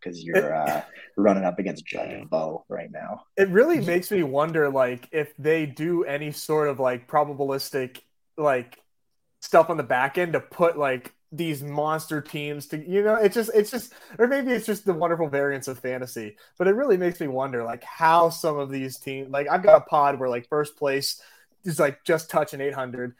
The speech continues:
Speaker 2: and I know no Bo Sox, I don't think he's in, in here watching, but he's got a pod with, like, fifth place is, like, one, is, like, is a team that would be advancing in every pod that I'm in.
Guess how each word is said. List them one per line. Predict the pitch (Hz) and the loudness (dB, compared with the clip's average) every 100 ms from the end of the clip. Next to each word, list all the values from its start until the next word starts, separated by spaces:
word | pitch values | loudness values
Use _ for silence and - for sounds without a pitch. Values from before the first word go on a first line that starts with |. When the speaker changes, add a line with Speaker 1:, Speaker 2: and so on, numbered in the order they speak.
| _ | _
Speaker 2:
and | 147 | -2
I | 151 | 0
know | 151 147 | 0 0
no | 151 | 0
Bo | 139 147 147 | 2 2 2
Sox, | 147 131 123 - | 0 0 -2 -4
I | 143 | -6
don't | 139 | -4
think | 135 | -6
he's | 127 127 | -8 -10
in, | 135 139 | -12 -12
in | 139 131 | -12 -10
here | 127 | -6
watching, | 131 135 139 135 | -2 -2 -2 -4
but | 160 | -2
he's | 170 | 6
got | 175 | 6
a | 143 | 6
pod | - 139 135 131 _ _ - | 4 4 4 2 _ _ -4
with, | 170 170 | -2 2
like, | 143 131 _ _ - _ - | 2 0 _ _ -20 _ 2
fifth | 196 185 | 2 2
place | 170 147 127 - | -2 0 -2 -6
is, | 143 123 | -8 -6
like, | 139 120 120 | -4 -4 -6
one, | - 147 165 | -6 -4 -2
is, | 156 143 | -4 -2
like, | 143 | -2
is | 160 147 | -2 -4
a | |
team | 139 165 156 | -6 -6 -2
that | 143 | -2
would | 135 131 | -2 -2
be | 135 | -4
advancing | 123 139 143 123 | -4 -6 -6 -10
in | 117 _ | -12 _
every | 185 180 160 | 4 4 4
pod | 170 147 123 | 4 4 2
that | 120 | -4
I'm | 117 | -8
in. | 113 | -12